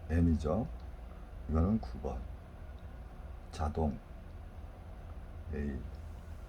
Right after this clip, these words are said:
십 번이죠. 자, 요건 이렇게 표시했습니다.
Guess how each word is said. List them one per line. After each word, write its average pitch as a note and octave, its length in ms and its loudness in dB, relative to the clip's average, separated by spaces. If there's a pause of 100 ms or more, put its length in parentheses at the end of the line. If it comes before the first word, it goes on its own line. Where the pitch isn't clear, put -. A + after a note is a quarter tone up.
(340)
십 - 240 -6
번이죠. D#2+ 500 2 (560)
자, D#2 200 4
요건 G2+ 260 12
이렇게 - 240 6
표시했습니다. A#2 800 8